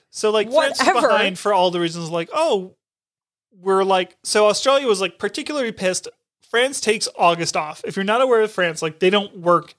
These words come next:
Speaker 1: in August. And France is like, and Australia's like, "Hey, you didn't respond to our emails for a month.
Speaker 2: Yeah.
Speaker 1: That's not acceptable." And France is like, "Oh, no, no. We just, like, really respect labor and we take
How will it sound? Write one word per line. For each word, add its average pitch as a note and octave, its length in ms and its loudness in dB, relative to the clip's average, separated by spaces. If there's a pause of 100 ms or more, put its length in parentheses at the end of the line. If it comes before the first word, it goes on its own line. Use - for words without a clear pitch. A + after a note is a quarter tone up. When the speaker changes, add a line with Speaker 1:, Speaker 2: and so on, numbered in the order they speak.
Speaker 1:
in F3 140 -4
August. - 480 -8 (500)
And F3 100 -8
France G3 240 -2
is G#3 60 -4
like, E3+ 300 -2
and F#3 160 -8
Australia's G#3 440 2
like, F3+ 140 0
"Hey, B3 400 -2 (300)
you F#3 160 -2
didn't B3+ 200 -2
respond G#3+ 440 0
to G#3+ 80 -4
our F#3 120 2
emails F#3+ 480 -4
for E3+ 160 -2
a D3+ 80 0
month. D#3+ 760 -2
Speaker 2:
Yeah. A#3 300 0
Speaker 1:
That's G#3+ 260 2
not A#3 260 2
acceptable." F3+ 600 0
And D#3 100 -6
France F#3+ 160 -4
is F#3+ 60 -8
like, E3+ 200 -4 (120)
"Oh, C4+ 120 0
no, C4 300 0
no. G3 260 0
We F#3 180 -4
just, A#3+ 200 -6
like, G3+ 160 -2
really E3+ 260 2
respect E3+ 380 -2
labor G3 480 0
and E3+ 240 -6
we E3+ 80 -4
take E3+ 240 -4